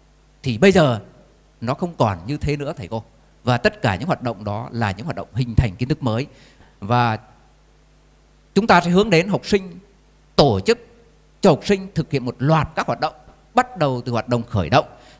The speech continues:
đến hoạt động hình thành kiến thức mới. Sau hình thành kiến thức mới, các em được trao đổi, thảo luận và rút ra những kết luận, nhận xét, có thể là những thông tin tri thức hoặc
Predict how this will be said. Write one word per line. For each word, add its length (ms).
đến 140
hoạt 200
động 200
hình 220
thành 180
kiến 100
thức 120
mới. 320
Sau 460
hình 140
thành 100
kiến 100
thức 120
mới, 140
các 100
em 100
được 240
trao 220
đổi, 280
thảo 220
luận 140
và 300
rút 140
ra 260
những 180
kết 180
luận, 240
nhận 180
xét, 200
có 140
thể 300
là 100
những 220
thông 220
tin 180
tri 80
thức 240
hoặc 200